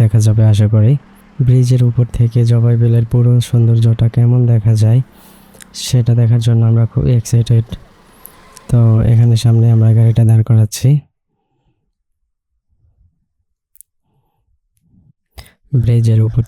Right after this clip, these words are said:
থেকে আমরা কিছু ভিডিও শট নেব এবং কিছু ফটোশুট করব, যেগুলো আমি ভিডিওর লাস্টে দিয়ে দেব। ব্রিজের উপর থেকে বিলের পানিটা আরও সুন্দর দেখা যাচ্ছে। নীল আকাশ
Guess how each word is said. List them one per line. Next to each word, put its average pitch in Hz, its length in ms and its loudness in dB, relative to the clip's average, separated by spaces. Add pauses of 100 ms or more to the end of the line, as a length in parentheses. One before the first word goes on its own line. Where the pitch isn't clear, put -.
থেকে 113 240 -2 (240)
আমরা 107 200 2 (100)
কিছু - 220 -4 (160)
ভিডিও 107 340 0
শট 107 160 -2 (100)
নেব 101 140 0 (880)
এবং 110 160 0 (160)
কিছু 110 240 -2 (140)
ফটোশুট 113 500 -2
করব, 107 200 0 (420)
যেগুলো 107 340 0 (100)
আমি 104 140 2 (100)
ভিডিওর 110 400 0
লাস্টে 110 320 -2
দিয়ে 107 260 0
দেব। 101 160 -2 (960)
ব্রিজের 117 460 0
উপর 110 220 0 (100)
থেকে 113 180 0 (100)
বিলের 110 300 0
পানিটা 110 360 0
আরও 110 200 0
সুন্দর 110 440 -4
দেখা 107 240 -4
যাচ্ছে। 110 320 -4 (760)
নীল 113 280 0 (100)
আকাশ 110 360 0